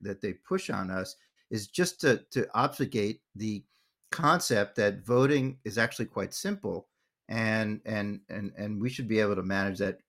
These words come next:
actually very, very easily. Um, so what we're trying to do, what you're trying to do, is empower people with knowledge, right? Um, and, and importantly, what we're doing is breaking the narrative, because it's,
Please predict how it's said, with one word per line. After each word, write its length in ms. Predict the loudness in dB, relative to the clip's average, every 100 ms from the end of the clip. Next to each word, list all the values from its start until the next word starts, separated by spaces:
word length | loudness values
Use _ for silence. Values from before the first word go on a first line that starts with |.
| -2
actually 380 | 0 0 -2 -6
very, 380 | 0 6 6 4
very 240 | -2 -6
easily. 420 | -4 -4 -6 -12 -16 _ _ _ -2
Um, 280 | 2 2 4
so 180 | 4
what 180 | 6 6
we're 140 | 4 4
trying 300 | 6 4 4
to 100 | 0
do, 200 | 0 0
what 140 | 0
you're 80 | -2
trying 280 | 2 2 2
to 100 | 0
do, 260 | 0 -2 -4 _ -20 _ _ -2
is 120 | -2
empower 360 | 2 8 8
people 540 | 8 2 0 0 0 -2 -4
with 180 | -2 0
knowledge, 580 | 2 4 2 2 -2
right? 260 | 2 4 4 0 _ _ _ _ _ -6
Um, 340 | 2 2 2 -4 -12 -20 _
and, 380 | 6 8 8 6
and 360 | 6 6 6 2 -6 _ _ _ _
importantly, 680 | 2 2 8 8 8 8 8
what 180 | 8 4
we're 120 | 4
doing 340 | 6 8 8 6
is 120 | 0
breaking 520 | 4 6 6 4 0
the 80 | 0
narrative, 560 | 0 2 4 4 2
because 400 | 0 2 4 2 -6 -20 _
it's, 300 | -4 -4 -8